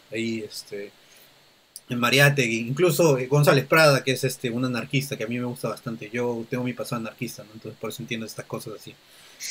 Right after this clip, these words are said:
Que, eh, González Prada mismo te dice que, este, tenemos, este, tenemos muchas co-,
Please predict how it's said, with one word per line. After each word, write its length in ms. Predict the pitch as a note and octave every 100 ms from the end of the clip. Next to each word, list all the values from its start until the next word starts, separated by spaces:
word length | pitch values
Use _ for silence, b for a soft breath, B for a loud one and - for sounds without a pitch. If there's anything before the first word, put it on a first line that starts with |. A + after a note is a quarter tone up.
| -
Que, 220 | G#2+ G#2+ -
eh, 200 | A#2 A2
González 340 | B2 A#2+ A#2
Prada 380 | - D#3+ F3 D#3
mismo 260 | D3+ D3 D3
te 120 | B2
dice 340 | B2+ C#3 A#2+
que, 220 | - G2+ - A#2+
este, 560 | A2+ - - G#2 G2+ _ _ _ _ _ - - _ _ _ _ _ _ _ _
tenemos, 560 | - B2+ D3 D#3 D3+ -
este, 260 | C#3 - A2
tenemos 320 | B2 C3+ C#3
muchas 300 | E3+ D#3 C#3+
co-, 200 | D#3+